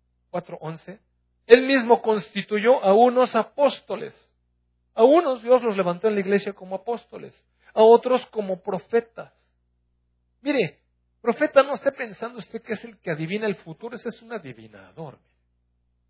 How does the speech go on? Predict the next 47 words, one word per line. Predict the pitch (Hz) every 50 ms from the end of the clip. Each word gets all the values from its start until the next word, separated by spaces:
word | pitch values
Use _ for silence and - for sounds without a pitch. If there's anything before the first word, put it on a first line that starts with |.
| _ _ _ _ _ _ -
Profeta | 233 226 226 254 269 - 277
es | 240 -
el | 247 220 180
que | - 233
habla | 240 247 254 247 226
la | 202 180 -
palabra | 196 180 185 202 214 220 214 202
de | 190 175 156
Dios | 143 143 180 202 190 - -
a | 180
una | 180 190 185 165
persona, | _ - 127 117 113 _ _ - 180 190 180 147 135 135
le | 147 151
lleva | 160 196 190 208
un | 202 190
mensaje | 190 175 160 156 151 147 _ _ - 208 139 104 117 - - 151
de | 143 131 127
Dios. | 135 143 180 208 202 170 _ _ _ _ _ _
Le | 202 196
está, | - - 254 254 196 - _ _ -
imagínese | 226 240 247 - - 285 311 311 240 - 247
usted | 196 - - - 269 269 240 233 - _ _ _ _ _ _ _
que | - 202
usted | 180 - - 240 240 247
está | 233 - - 226
con | 220 - 220
un | 220 220
amigo | 214 208 214 214 202 190 190 190 196 _ _ _ _ _ _ _ _ _ _ _ _ _ _ _ _ _ _ _ _ _
y | 175 180 170 165 160 147
de | 151 147 _ _ _ _ _ _ _ _ _ _ _ _ _ _ _ _ _ _ _ - 160 -
pronto | 240 262 277 247 233
usted | - - 240 233
le | 233 220
confiesa | - 190 175 165 - 214 220 214 -
alguna | 190 185 190 214 202 196
cuestión | - - 165 151 _ - 196 196 190 185
que | - 175 151 139 131
usted, | 143 139 - _ _ _ 139
en | 139
la | 135 135
que | -
usted | - - 208
está | - - 196
viviendo | 175 175 160 151 170 175 170 165
una | 160 147 135 127
doble | 139 139 131 131 -
vida. | 131 175 160 127 110 101